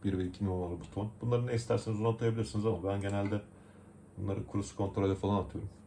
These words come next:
Hız düşürme, hız arttırma. Cruise kontroldeyken.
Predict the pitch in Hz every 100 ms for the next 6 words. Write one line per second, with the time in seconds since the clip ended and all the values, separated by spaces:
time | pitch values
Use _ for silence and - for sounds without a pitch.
0 | - - 87 80 - 85 82 85 78 71
1 | - 80 92 - - - - - - -
2 | - - 87 78 85 80 80 95